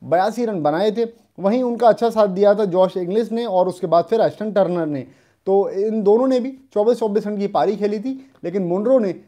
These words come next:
ए, जो पारी खेली थी वो हाईलाइटिंग पारी रही थी, जिसकी बदौलत इनका स्कोर एक सौ चौहत्तर रन तक पहुंचा।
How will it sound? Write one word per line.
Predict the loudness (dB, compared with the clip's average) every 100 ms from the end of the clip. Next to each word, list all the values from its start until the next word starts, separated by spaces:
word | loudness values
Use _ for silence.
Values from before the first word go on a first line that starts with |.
| _
ए, | -4 0 0
जो | 0
पारी | 2 2 2
खेली | 0 -2
थी | -2 -2
वो | -2
हाईलाइटिंग | 0 -2 0 -2 -4
पारी | -2 0
रही | -2 -2
थी, | -4
जिसकी | -6 -6 -4
बदौलत | -2 0 -2 -2
इनका | -4 -4
स्कोर | -4 -4 -4
एक | -4
सौ | -8
चौहत्तर | -6 -8 -6 -4
रन | -4
तक | -4 -8
पहुंचा। | -8 -4